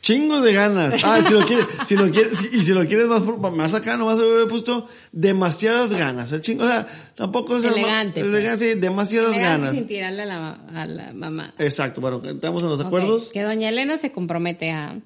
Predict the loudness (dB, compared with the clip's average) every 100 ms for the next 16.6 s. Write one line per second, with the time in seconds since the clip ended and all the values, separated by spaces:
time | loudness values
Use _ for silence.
0 | -8 -6 -4 -2 0 0 -2 -4 -6 -12
1 | _ -10 -8 -8 -14 -16 -6 -4 -2 -2
2 | -2 -4 -6 -8 -6 -6 -6 -8 -10 -10
3 | -16 -20 _ -8 -8 -4 -2 0 0 0
4 | -2 -2 0 2 0 -2 -8 _ _ -6
5 | -4 -2 -2 0 0 0 -2 -6 -14 _
6 | _ _ -2 0 2 0 0 -6 -6 -2
7 | -2 -2 -14 0 2 4 4 4 4 4
8 | 4 2 2 -2 -6 -2 0 0 0 -2
9 | -4 -2 0 0 0 0 0 -4 -2 -2
10 | -2 -6 -6 -6 -4 -4 -6 -12 -8 -2
11 | 0 2 0 -4 -10 -10 -2 0 2 0
12 | 2 2 0 -2 -4 -4 -2 -4 -2 -2
13 | -2 -4 -4 -4 -2 -2 -2 -2 0 -2
14 | -4 -8 -8 -6 -4 -4 -2 -4 -2 -2
15 | -2 -4 -4 -4 -4 -4 -6 -6 -8 -6
16 | -6 -6 -6 -6 -8 -10